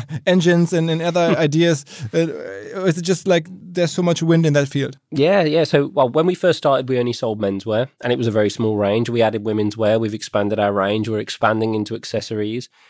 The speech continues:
Speaker 2: The, the original core areas we did the events are our, you know, our huge areas. So the U K is massive for us. The U S, Germany is huge. We have incredible support in Germany.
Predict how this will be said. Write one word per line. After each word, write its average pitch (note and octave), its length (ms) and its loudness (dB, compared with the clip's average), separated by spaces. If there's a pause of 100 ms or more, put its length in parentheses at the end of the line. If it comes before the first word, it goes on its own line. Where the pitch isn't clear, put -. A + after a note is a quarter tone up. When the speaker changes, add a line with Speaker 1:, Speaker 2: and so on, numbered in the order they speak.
(260)
Speaker 2:
The, C3 220 2
the B2+ 140 4
original B2+ 500 2
core B2 340 2
areas A#2 400 2
we A#2+ 120 -2
did A2+ 160 -4
the A2 100 0
events G#2 380 0
are A2+ 100 0
our, G#2+ 340 0
you - 80 -6
know, G#2+ 140 0
our A2 140 2
huge A2 340 -4
areas. G#2+ 320 2
So A#2+ 80 2
the G#2 140 -4
U A2 180 0
K A2 300 0
is G#2+ 100 -4
massive G#2 380 -2
for A2+ 240 0
us. A2+ 140 -4
The A2+ 100 -4
U G#2+ 260 2
S, A#2 380 -2
Germany A2+ 600 2
is A2 80 -6
huge. A2+ 600 -2
We B2 100 -2
have A2 160 0
incredible A2+ 800 -2
support A2 380 -6
in A2 80 -2
Germany. G#2 500 -2